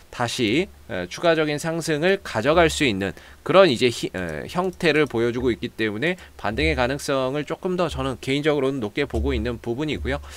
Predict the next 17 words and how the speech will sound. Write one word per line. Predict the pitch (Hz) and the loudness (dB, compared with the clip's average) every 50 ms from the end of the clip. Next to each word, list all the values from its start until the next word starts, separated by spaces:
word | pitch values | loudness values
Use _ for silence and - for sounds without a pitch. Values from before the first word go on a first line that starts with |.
| - - - - - - - - | -14 -12 -12 -12 -12 -12 0 4
어, | 139 143 139 | 8 8 10
여기서 | 131 135 170 214 208 226 220 | 10 8 6 4 4 6 6
이제 | 202 165 135 160 160 | 6 6 4 2 0
최대 | - - - 269 269 269 - | 0 0 0 2 4 6 6
간다 | 185 175 175 196 190 | 6 6 8 8 8
그러면 | 175 160 160 165 170 | 8 6 4 4 2
이 | 156 113 | 2 2
정도까지 | 127 139 147 151 139 - 139 123 127 127 | 0 0 -2 -2 0 2 2 2 2 2
갈 | 120 92 92 | 0 0 0
수 | - 135 | -2 -2
있다라고 | 117 104 - 113 107 101 98 104 120 | -2 0 0 2 2 2 0 -2 -4
봅니다. | 110 95 82 85 78 87 90 | -6 -6 -8 -8 -8 -8 -8
이 | 87 107 117 | -6 -6 -6
가격은 | - - 120 120 120 147 147 143 127 143 139 139 139 143 143 135 117 101 | -2 0 0 2 2 2 2 2 2 0 0 0 0 -2 -2 -4 -4 -2
매일매일 | 98 113 120 139 160 175 170 160 143 131 143 | 2 4 4 6 6 6 6 6 4 2 2
변하게 | 127 - 117 104 110 120 123 135 143 | 0 -2 -2 -2 0 0 0 0 0
되는데요. | 135 123 98 95 92 90 101 127 139 | 0 -2 -2 -2 -4 -2 -2 -2 -4